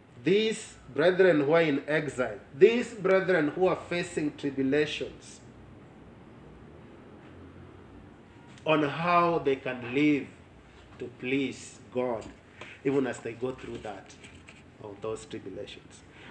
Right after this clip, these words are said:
How do they live to please God? So,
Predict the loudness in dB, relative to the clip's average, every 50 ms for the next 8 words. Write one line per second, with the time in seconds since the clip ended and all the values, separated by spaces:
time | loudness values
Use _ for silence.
0 | -14 -2 2 4 6 8 8 6 6 2 2 4 4 4 6 4 4 2 -2 -16
1 | -10 -6 -4 0 4 6 6 6 6 4 2 -2 -6 -12 -20 -20 -18 -16 -14 -14
2 | -14 -14 -12 -10 -8 -8 -10 -12 -14 -16 -12 -12 -12 -12 -12 -16 -20 -20 -20 -20
3 | -20 -20 -20 -20 -20 -20 -20 -20 -20 -20 -20 -20 -20 -20 -20 -20 -20 -20 -20 -20
4 | -20 -20 -20 -20 -20 -20 -20 -20 -20 -20 -20 -20 -20 -20 -20 -20 -20 -20 -20 -20
5 | -20 -20 -20 -20 -20 -20 -20 -20 -20 -20 -20 -20 -20 -20 -20 -20 -20 -20 -20 -20
6 | -20 -20 -20 -20 -20 -20 -20 -20 -20 -20 -20 -20 -20 -2 4 6 6 8 8 6
7 | 4